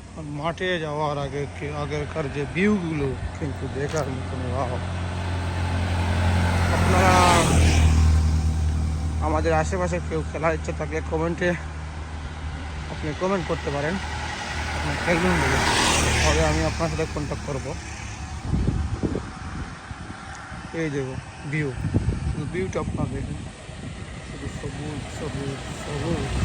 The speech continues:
আর কিছু না। মাঠের সামনে কিন্তু একটি বড় কমিউনিটি সেন্টার আছে, দেখতে পাচ্ছেন, খুব সুন্দর একটি কমিউনিটি সেন্টার।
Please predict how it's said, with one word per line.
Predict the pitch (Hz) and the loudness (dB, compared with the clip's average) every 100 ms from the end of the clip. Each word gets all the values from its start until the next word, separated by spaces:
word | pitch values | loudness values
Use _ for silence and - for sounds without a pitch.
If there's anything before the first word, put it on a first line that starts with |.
| - - 165 | 0 0 0
আর | 160 - | -2 -2
কিছু | 151 - - | -2 0 0
না। | 131 - - - - - - - - - - - - - - - - - - - - - - - - - - - - - 175 170 165 | 0 0 2 2 2 2 4 4 4 4 4 4 2 2 0 0 -2 -2 -2 -2 -2 -2 -4 -6 -6 -6 -6 -6 -2 2 4 4 4
মাঠের | 180 170 220 - | 4 4 4 6
সামনে | 196 - - 220 | 6 6 4 4
কিন্তু | 214 214 202 | 4 2 2
একটি | - 208 190 | 0 -2 0
বড় | 151 170 190 214 202 - 226 - | 2 4 6 6 4 2 -2 -4
কমিউনিটি | 196 196 196 202 | -2 -2 -2 -2
সেন্টার | 185 170 170 156 | -2 -2 -2 -2
আছে, | 202 202 - - - - - - - - - - - - - - - - - | -2 -2 -2 -4 -6 -10 -8 -6 -6 -2 0 0 -4 -6 -8 -10 -10 -10 -8
দেখতে | 147 - 156 | -8 -6 -6
পাচ্ছেন, | 156 151 160 170 180 190 - - - - - - - - - - - - | -6 -6 -6 -6 -8 -10 -10 -8 -6 -4 -6 -8 -6 -6 -8 -8 -6 -4
খুব | 160 147 - | -2 -2 -2
সুন্দর | 165 160 156 147 | 0 4 4 4
একটি | - - | -4 -2
কমিউনিটি | 160 156 151 147 | -2 -2 -2 -2
সেন্টার। | 143 127 | -4 -4